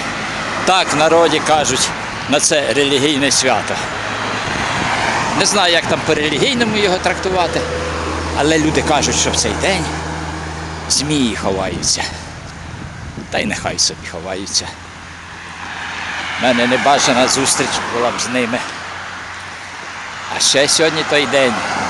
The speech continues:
День пам'яті моєї мами тещі. Дядя Володя з каналу Дніпровські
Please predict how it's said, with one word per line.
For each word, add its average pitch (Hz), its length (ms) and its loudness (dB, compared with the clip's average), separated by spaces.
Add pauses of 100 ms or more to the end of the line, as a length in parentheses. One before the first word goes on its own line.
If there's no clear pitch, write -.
(1200)
День 117 240 2
пам'яті 135 380 2
моєї 117 400 0
мами 120 260 4
тещі. - 440 2 (2500)
Дядя 147 220 4
Володя 147 380 4
з - 80 2
каналу 139 320 4
Дніпровські 135 520 0